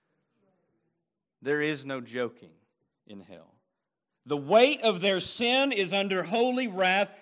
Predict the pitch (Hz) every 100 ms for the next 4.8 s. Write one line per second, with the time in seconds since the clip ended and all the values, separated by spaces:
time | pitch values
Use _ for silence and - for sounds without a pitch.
0 | - 196 202 214 220 214 196 - - -
1 | - 285 285 285 247 220 226 202 196 165
2 | 185 147 131 262 285 277 - - 180 196
3 | 208 226 320 381 294 202 180 196 220 294
4 | 330 311 311 285 175 107 -